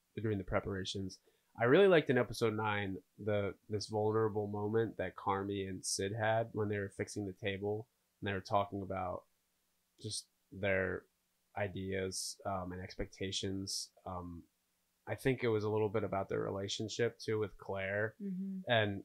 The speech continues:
Speaker 1: Carmy seemed more vulnerable than I had ever seen him in the show. He's just having a very personal, slowed down moment
Speaker 2: Mm-hmm.
Speaker 1: with Sid, and they're opening up to each other. So I thought that was a really nice thing to see. And I almost thought that there was,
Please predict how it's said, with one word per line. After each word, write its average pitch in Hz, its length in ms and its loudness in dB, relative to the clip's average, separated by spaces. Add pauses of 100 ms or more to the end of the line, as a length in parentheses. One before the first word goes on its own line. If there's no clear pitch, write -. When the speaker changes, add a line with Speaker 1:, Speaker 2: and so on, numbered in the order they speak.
(120)
Speaker 1:
Carmy 151 420 8
seemed 123 440 2 (440)
more 123 280 4
vulnerable 117 720 4
than 92 440 -2 (480)
I 104 160 2
had 107 100 -2
ever 92 460 -6
seen 101 280 0
him 95 140 -2
in 90 80 -6
the 87 80 -10
show. 101 640 2
He's 98 140 -6
just - 180 -4
having 104 200 2
a 98 60 -4
very 101 240 0
personal, 104 800 -2 (480)
slowed 104 520 -2
down 98 360 -2
moment 98 520 -2
Speaker 2:
Mm-hmm. 202 120 -4
Speaker 1:
with 92 320 -4 (200)
Sid, 95 480 2 (120)
and 107 140 -6
they're 92 140 -4
opening 95 320 -6
up 92 120 -12 (240)
to 113 80 -2
each 110 140 -2
other. 127 340 2 (480)
So - 160 2
I 117 60 8
thought 135 220 8
that 98 200 4
was 104 160 -2
a 113 40 0
really 117 200 4
nice 113 240 0
thing 120 180 2
to 117 80 0
see. 127 280 0
And 113 160 -2
I 117 100 0
almost 175 420 -2
thought 135 300 6
that 113 180 0
there 113 240 4
was, 104 460 -2